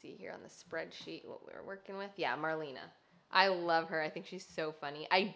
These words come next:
don't see them together at all. They just, I'm not really sensing a connection there. But I really like her as a person. I like her personality and her vibe. But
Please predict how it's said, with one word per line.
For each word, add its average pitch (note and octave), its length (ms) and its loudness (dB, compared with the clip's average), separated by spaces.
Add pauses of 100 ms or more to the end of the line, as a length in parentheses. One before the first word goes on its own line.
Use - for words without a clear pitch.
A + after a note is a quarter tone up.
don't F#3+ 320 6
see - 220 -6
them F#3 180 0
together G3+ 400 0
at - 140 0
all. D#3 280 6
They F3 160 2
just, E3 240 -8
I'm D#3+ 200 -2
not D#3 160 -2
really D3+ 200 -4 (220)
sensing E3 380 -6
a - 40 -8
connection E3 540 -6
there. C#4 300 2 (720)
But F3 280 12
I E3 80 4
really D3+ 300 0
like B2+ 300 -4
her C#3 360 -10
as C#3+ 180 -4
a D3+ 40 -14
person. - 480 -16
I - 580 -16
like - 140 -14
her - 60 -14
personality C#4+ 720 -8
and A#3 100 -8
her G#3+ 140 -8
vibe. - 1120 -18 (1400)
But - 560 2